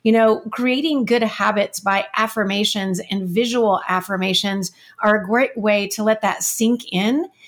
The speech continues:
You know, our hearts, minds, and spirits have to be aligned when we really want to dig into hope. And sometimes if we just leave that in our logical minds, it doesn't go all the way down to our heart. And so our logic says everything's gonna be fine. And our heart says,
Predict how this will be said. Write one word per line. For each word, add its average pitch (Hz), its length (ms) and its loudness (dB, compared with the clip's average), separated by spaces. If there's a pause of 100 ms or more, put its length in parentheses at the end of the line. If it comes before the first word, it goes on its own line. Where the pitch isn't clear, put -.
(100)
You 214 80 2
know, 226 180 4 (100)
our 214 360 4
hearts, 302 480 -2
minds, 220 420 2
and 208 160 0
spirits 240 480 -2
have 208 220 -4
to 202 100 -4
be 196 140 -2
aligned 190 640 0 (260)
when 202 160 0
we 202 140 0
really 202 260 2
want 202 200 0
to 185 60 2
dig 180 380 -2
into 202 480 -2
hope. 180 400 0 (340)
And 214 140 2
sometimes 285 540 0
if 240 100 -4
we 220 120 2
just 226 200 0
leave 220 220 2
that 233 140 2
in 208 100 0
our 196 160 2
logical 202 500 0
minds, 302 600 0 (260)
it 220 180 -2
doesn't 247 320 2
go 233 160 4
all 226 100 6
the 220 100 2
way 214 100 2
down 208 160 2
to 196 60 -2
our 185 160 0
heart. - 400 -2 (460)
And 240 140 2
so 233 300 4
our 214 180 2
logic 247 440 2
says 220 360 0
everything's 226 480 0
gonna 208 160 0
be 190 160 -4
fine. 226 400 0
And 214 160 -4
our 208 160 2
heart 226 260 -2
says, 214 300 2